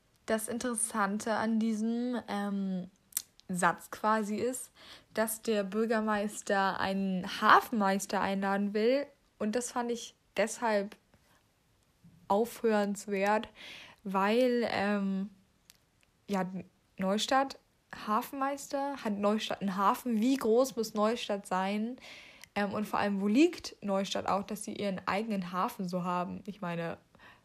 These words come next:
ist schon mal nicht so, äh, gewöhnlich, dass eine Stadt einen Hafen hat. Das lässt natürlich auch darauf schließen, was heißt darauf schließen? Man kann gewisse Regionen in Deutschland ausschließen, ähm, wo beispielsweise keine Häfen vorkommen.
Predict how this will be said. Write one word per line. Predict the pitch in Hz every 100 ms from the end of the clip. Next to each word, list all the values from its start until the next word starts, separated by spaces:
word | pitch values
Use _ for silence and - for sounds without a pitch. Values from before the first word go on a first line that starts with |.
| _
ist | -
schon | - 208 196
mal | 185
nicht | 196 202
so, | - 190 185 190 - - _ _ _ _ _ _
äh, | 208 202
gewöhnlich, | 190 202 208 233 220
dass | 214 202
eine | 202
Stadt | - 196 190 -
einen | 196
Hafen | 196 202 -
hat. | 226 233
Das | 214
lässt | 240 254 -
natürlich | 233 269 277 -
auch | 254 240
darauf | 247 220 214
schließen, | - 233 254 - 240 233 240 - - - _ _ -
was | 175 175 -
heißt | 175 180
darauf | 190 190 185
schließen? | 220 214
Man | 208
kann | 208 254 262 240 - -
gewisse | 214 220 240 247
Regionen | 226 196 202 240 226
in | 196
Deutschland | 190 190 220 196 180
ausschließen, | - 254 320 - 196 196 - 208 269 330 - - - _ _ -
ähm, | 202 202
wo | 220
beispielsweise | 208 214 220 220 - 208 208
keine | 208 - 208
Häfen | 202 202 196 - 185
vorkommen. | - 185 - 190 190 233